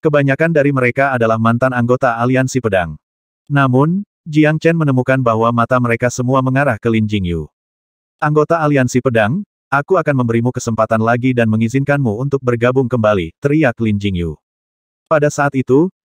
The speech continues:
dia mengetahui dari Mo Jianfei apa yang sedang terjadi, dan wajahnya sangat suram. Sebagai mantan pemimpin Aliansi Pedang,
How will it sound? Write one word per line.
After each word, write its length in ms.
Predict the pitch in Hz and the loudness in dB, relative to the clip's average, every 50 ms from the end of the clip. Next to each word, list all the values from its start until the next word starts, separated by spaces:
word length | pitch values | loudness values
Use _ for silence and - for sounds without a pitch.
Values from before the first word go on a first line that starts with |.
| _ _ | _ _
dia 220 | - 143 143 151 | -2 0 2 2
mengetahui 400 | 160 156 147 139 131 123 123 131 | 2 2 0 0 0 0 0 2
dari 240 | 131 120 117 117 113 | 2 2 2 2 2
Mo 80 | 113 113 | 2 0
Jianfei 400 | 107 120 120 117 117 - 135 135 | 2 2 0 0 0 0 -2 0
apa 320 | 123 123 - 123 117 113 | 0 -2 0 0 -2 0
yang 160 | 117 110 107 | 0 -2 -2
sedang 240 | - - 131 127 127 | -2 -2 0 0 0
terjadi, 480 | 127 147 147 135 143 131 110 98 85 78 _ _ _ | 0 -2 0 0 0 0 0 -2 -6 -8 _ _ _
dan 240 | - 143 131 120 110 | -2 -2 0 0 0
wajahnya 640 | 110 107 98 120 127 139 147 147 127 104 87 80 | -2 -2 0 0 -2 0 0 0 -2 -2 -2 -6
sangat 320 | - - 104 101 101 - - | -4 -4 -2 -2 -2 -4 -2
suram. 340 | 110 101 95 85 82 76 71 _ _ _ _ _ _ _ _ _ _ _ _ | -2 -2 -2 -2 -4 -6 -10 _ _ _ _ _ _ _ _ _ _ _ _
Sebagai 400 | - - 151 143 147 147 160 160 | -6 -4 0 0 2 2 2 2
mantan 320 | 156 151 143 139 147 151 | 2 0 0 0 0 0
pemimpin 400 | 151 147 135 135 131 131 139 139 | 0 0 0 0 0 0 0 0
Aliansi 400 | 139 127 123 120 113 113 - 135 | 0 0 2 2 0 0 -2 -2
Pedang, 400 | - 135 120 110 101 98 113 139 | -2 0 2 2 0 0 -2 -6